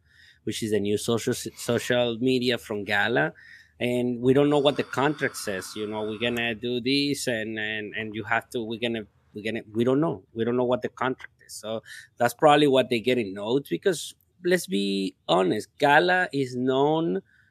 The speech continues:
by the founder nodes because that's why it was more popular in the Gala ecosystem. It, it works back then. It's working right now, even though they don't have a big, uh, load of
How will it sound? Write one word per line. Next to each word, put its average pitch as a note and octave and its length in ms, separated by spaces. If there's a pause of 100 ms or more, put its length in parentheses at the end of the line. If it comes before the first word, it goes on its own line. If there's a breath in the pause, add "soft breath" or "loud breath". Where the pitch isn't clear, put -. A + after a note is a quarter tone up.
(160)
by C3 460
the A#2+ 80
founder E3 420
nodes F2 360
because A2+ 320
that's A#2 180
why B2 220
it B2 180
was A#2+ 180
more A#2+ 260
popular A#2 800 (180)
in A#2 100
the G#2 100
Gala B2 320
ecosystem. B2 600 (400 soft breath)
It, A#2 360
it A2+ 160
works B2 800
back B2 380
then. A#2 500
It's G#2 160
working B2+ 400
right B2+ 200
now, A#2 260
even B2 240
though C3 140
they B2+ 100
don't A#2+ 220
have A#2+ 140
a A#2 180 (240)
big, C3 260 (340)
uh, A#2+ 140
load B2 600
of B2 160